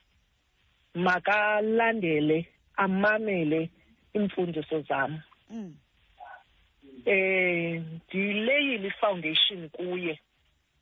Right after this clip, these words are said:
Speaker 1: Uyayazi erongo nerayithi.
Speaker 2: Mm.
Speaker 1: Uyayazi endiyithandayo nendingayithandiyo.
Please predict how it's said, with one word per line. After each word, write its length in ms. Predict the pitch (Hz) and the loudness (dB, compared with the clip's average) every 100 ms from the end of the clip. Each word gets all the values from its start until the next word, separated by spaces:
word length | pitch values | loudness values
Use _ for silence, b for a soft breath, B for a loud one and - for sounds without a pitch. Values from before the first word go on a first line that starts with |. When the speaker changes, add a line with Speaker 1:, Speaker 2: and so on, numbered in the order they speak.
| b _ | b _
Speaker 1:
Uyayazi 640 | 233 262 247 208 190 190 180 | -2 2 4 4 2 2 0
erongo 420 | 175 160 165 160 | 0 0 0 0
nerayithi. 580 | 151 165 139 135 147 - - _ _ _ - | 0 0 0 -4 -6 -10 -16 _ _ _ -14
Speaker 2:
Mm. 180 | 220 147 | -14 0
Speaker 1:
Uyayazi 520 | 254 277 220 196 175 | 2 2 2 2 2
endiyithandayo 640 | 190 156 - 202 190 156 147 | -2 -2 -4 -4 0 0 0
nendingayithandiyo. 1080 | 180 175 160 127 - 170 156 135 135 143 | 0 0 0 0 0 0 0 -4 -6 -8